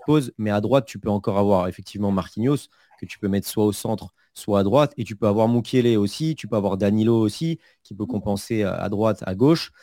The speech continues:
Euh, et puis, euh, bah, si Dan-, si Ramos reste, il peut, euh, rester dans l'axe. Donc, euh,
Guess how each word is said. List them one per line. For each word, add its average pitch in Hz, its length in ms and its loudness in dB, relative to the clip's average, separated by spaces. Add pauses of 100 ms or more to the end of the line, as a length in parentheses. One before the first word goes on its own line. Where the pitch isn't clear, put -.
(280)
Euh, 98 460 2
et 110 140 0
puis, 156 280 0
euh, 110 300 4
bah, 98 240 -2
si - 160 -8
Dan-, 113 320 2
si - 180 -6
Ramos 113 340 0
reste, 147 380 -2
il 107 140 -8
peut, 127 240 0
euh, 98 320 0
rester 104 200 -4
dans 120 120 2
l'axe. 113 180 0
Donc, 104 220 -2
euh, 104 80 2